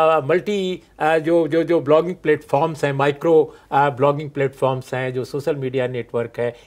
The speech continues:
इनका भरपूर इस्तेमाल करने में उस्ताद मानी जाती रही है। उनको लगा कि भाई, हम तो इनके हेडक्वार्टर्स जाते रहे हैं, ये जब आते हैं तो इतना हम खैर मकदम करते रहे हैं, तो हम जो कह रहे हैं वो तो मानना पड़ेगा। लेकिन इन्होंने तो माना नहीं उस तरह से, क्योंकि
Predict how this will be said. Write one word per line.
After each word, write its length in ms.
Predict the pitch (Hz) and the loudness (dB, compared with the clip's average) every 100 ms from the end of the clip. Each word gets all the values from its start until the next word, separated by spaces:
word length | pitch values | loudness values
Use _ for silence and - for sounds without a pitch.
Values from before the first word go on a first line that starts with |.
| _ | _
इनका 300 | 127 135 156 | -14 -8 -8
भरपूर 460 | 131 113 107 151 160 | -8 -10 -12 -10 -10
इस्तेमाल 480 | 127 - 117 123 131 | -10 -10 -6 -6 -6
करने 340 | - 107 123 | -10 -10 -10
में 120 | 135 | -10
उस्ताद 440 | 135 - 117 113 101 | -10 -10 -8 -6 -8
मानी 220 | 101 98 | -12 -12
जाती 280 | 98 98 101 | -14 -14 -16
रही 200 | 90 92 | -18 -18
है। 180 | 85 - _ _ - | -20 -20 _ _ -14
उनको 280 | 151 156 240 | -12 0 2
लगा 400 | 175 156 147 - - _ - | 2 0 0 -2 -10 _ -8
कि 80 | |
भाई, 320 | 147 190 185 - _ _ - | -2 0 -2 -8 _ _ -12
हम 120 | 120 | -8
तो 140 | 151 | -4
इनके 260 | 147 135 143 | -6 -4 -4
हेडक्वार्टर्स 540 | 123 - 120 127 147 | -4 -4 -4 -4 -6
जाते 260 | 165 156 156 | -4 -2 -2
रहे 160 | 143 143 | -2 -6
हैं, 200 | 135 - _ _ | -10 -16 _ _
ये 120 | 117 135 | -6 -4
जब 180 | 127 | -2
आते 220 | 120 - 151 | -4 -6 -6
हैं 100 | 151 | -6
तो 100 | 110 | -10
इतना 200 | - 156 | -8 -8
हम 140 | 123 - | -8 -10
खैर 180 | - 170 | -8 -6
मकदम 280 | 160 147 151 | -6 -6 -8
करते 380 | 147 139 156 | -6 -6 -4
रहे 100 | 147 | -4
हैं, 140 | 143 147 - _ | -6 -12 -20 _
तो 60 | 185 | -2
हम 260 | - 233 | 2 2
जो 100 | 262 | 2
कह 180 | 254 208 | 2 4
रहे 120 | 202 | 2
हैं 80 | 214 | 0
वो 60 | 180 | -2
तो 100 | 135 | -6
मानना 280 | 120 175 190 | -6 -4 -4
पड़ेगा। 380 | 185 175 180 - _ _ 135 | -2 -4 -6 -12 _ _ -2
लेकिन 240 | 196 240 | -2 -2
इन्होंने 380 | 147 107 107 107 _ | -6 -8 -10 -12 _
तो 140 | 147 113 | -12 -8
माना 200 | 135 196 | -6 -4
नहीं 220 | 185 180 | -6 -10
उस 140 | 165 - | -12 -8
तरह 180 | 156 147 | -6 -4
से, 200 | 151 - - - | -8 -12 -16 -4
क्योंकि 300 | 208 226 247 | -4 -2 -6